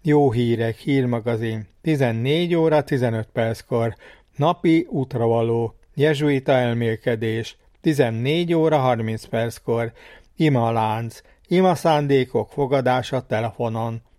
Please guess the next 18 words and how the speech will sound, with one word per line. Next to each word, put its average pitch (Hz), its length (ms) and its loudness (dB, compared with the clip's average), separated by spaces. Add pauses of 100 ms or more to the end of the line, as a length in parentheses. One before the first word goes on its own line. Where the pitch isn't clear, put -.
(160)
tizennégy 143 680 0
óra 160 260 2
ötven 123 380 -4
perckor. 113 640 -4 (400)
Irgalmasság 170 1000 0
órája, 113 760 -2 (140)
erőforrás 143 800 0
mindenkinek, 117 840 -6 (300)
tizenöt 143 680 -2
órakor. 113 720 -4 (480)
A 139 120 -2
világosság 135 1000 0
rózsafüzér 139 880 0
imádkozása, 120 1120 -4 (300)
tizenöt 143 500 0
óra 165 320 2
tizenöt 117 540 -2
perckor. 117 680 -4